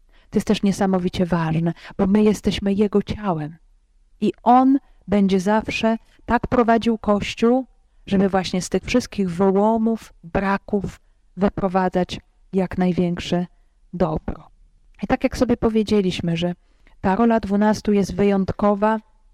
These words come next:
taki łącznik pomiędzy Jezusem i przyszłymi pokoleniami Kościoła. Oni są konieczni, żeby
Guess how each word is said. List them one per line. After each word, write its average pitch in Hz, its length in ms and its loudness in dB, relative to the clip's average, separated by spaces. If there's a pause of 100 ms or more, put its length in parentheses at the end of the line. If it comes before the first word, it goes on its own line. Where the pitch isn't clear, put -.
(220)
taki 196 260 0
łącznik 233 760 0
pomiędzy 208 640 2
Jezusem 254 640 2 (540)
i 247 80 -2
przyszłymi 240 600 2
pokoleniami 196 640 0
Kościoła. 170 640 -2 (640)
Oni 220 200 2
są 220 200 -2
konieczni, 226 560 2
żeby 202 240 0